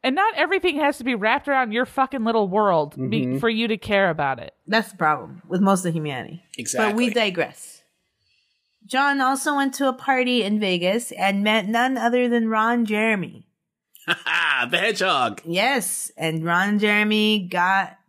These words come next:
Speaker 3: John Wayne in the porn. And John Wayne's first peen-, first porn was called John Wayne Bobbitt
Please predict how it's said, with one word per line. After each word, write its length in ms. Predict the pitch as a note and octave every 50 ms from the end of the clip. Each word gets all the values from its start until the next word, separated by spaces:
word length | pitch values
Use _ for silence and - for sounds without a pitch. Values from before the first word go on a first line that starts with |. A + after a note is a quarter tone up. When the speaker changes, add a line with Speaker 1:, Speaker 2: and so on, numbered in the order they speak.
| _ _ _ _
Speaker 3:
John 340 | G#3+ G3+ F3+ F#3+ G3 G3+ G3
Wayne 280 | F#3+ F#3+ G3 G#3 G#3
in 80 | G#3+ G#3+
the 80 | A#3+ B3
porn. 540 | B3 - - F3+ C#3+ C#3 C3+ D#3 G#3 A3 - _ _ _ _ _ _ _ _ _ _ _ - _ _
And 220 | - F3 E3+ E3
John 300 | E3 E3+ D#3+ E3+ F3 F3
Wayne's 320 | F3+ F3 F3+ F#3 F#3 F3+ -
first 340 | - A3+ A#3+ D4 D4 -
peen-, 400 | - - A3+ G3+ F#3+ F#3 F#3 F3+ F#3
first 360 | - - A#3+ C#4+ D4+ - -
porn 540 | - - F3+ C#3+ C#3 C#3 C#3 E3+ F#3 F3+ - -
was 180 | - F3 F3
called 400 | F3 - F#3+ F3 F3 E3+ E3+ E3+
John 460 | E3+ G3 G3 G3+ A3+ A#3+ A#3+ B3 A#3+
Wayne 420 | A3 G3 F#3 F#3 F3+ F3 F3+ F3+ F3
Bobbitt 460 | F3 E3 D#3 D3 C#3+ D3 D3+ D3 -